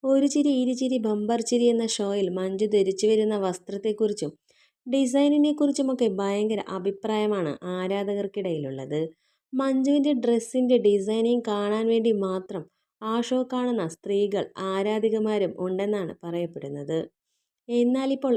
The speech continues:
ഏറ്റവും ഒടുവിൽ മഞ്ജു ആരാധകരെ അമ്പരിപ്പിക്കുന്നത് സാരി ലുക്കിലാണ്. പ്യുവർ കാഞ്ചീവരം സാരിയിൽ അതീവ സുന്ദരിയായി മഞ്ജുവിൻ്റെ ചിത്രങ്ങൾ ഇപ്പോൾ സോഷ്യൽ മീഡിയയിൽ ആരാധകർ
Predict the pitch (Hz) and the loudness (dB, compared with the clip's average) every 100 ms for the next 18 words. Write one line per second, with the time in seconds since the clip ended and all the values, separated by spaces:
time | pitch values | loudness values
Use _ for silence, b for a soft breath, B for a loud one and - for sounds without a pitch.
0 | 214 214 214 240 240 240 240 233 196 196 | 4 4 4 4 4 4 4 4 2 -2
1 | 202 202 233 226 226 226 226 226 208 - | -2 -2 0 0 0 0 2 2 0 -2
2 | 180 185 208 208 214 220 214 196 147 - | -4 -2 -2 -2 -2 0 0 0 -4 -6
3 | _ _ _ - 247 247 254 262 214 165 | _ _ _ -6 -2 0 2 2 2 0
4 | - 156 139 143 160 165 _ _ _ _ | -2 -8 -6 -6 -6 -8 _ _ _ _
5 | 285 269 285 294 - 233 233 220 240 254 | -2 2 2 0 -4 -2 0 0 0 2
6 | 247 240 - _ - 226 226 220 180 - | 2 0 -6 _ -10 -4 0 2 2 0
7 | 190 202 208 202 196 190 190 202 208 175 | -2 2 2 0 -4 -4 -2 2 2 2
8 | 175 175 180 190 196 208 214 214 208 208 | -2 -2 -2 0 0 0 0 -2 -2 0
9 | 208 180 165 196 196 196 233 233 233 233 | 0 0 -2 -2 -4 -2 -2 0 2 2
10 | 220 208 214 226 214 175 | 2 0 -2 -2 -2 -4